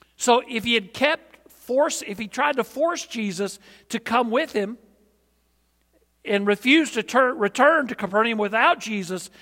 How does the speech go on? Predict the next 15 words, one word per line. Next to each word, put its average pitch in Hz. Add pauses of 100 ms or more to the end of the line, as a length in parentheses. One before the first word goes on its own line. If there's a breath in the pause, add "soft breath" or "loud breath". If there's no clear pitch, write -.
(240 loud breath)
going 220
with 269
him, 233
he 214
would 233
show 262
that 247
he 247
didn't 262
really 262
believe 262
Jesus' 254
word. 311 (2250)
And 156
then 214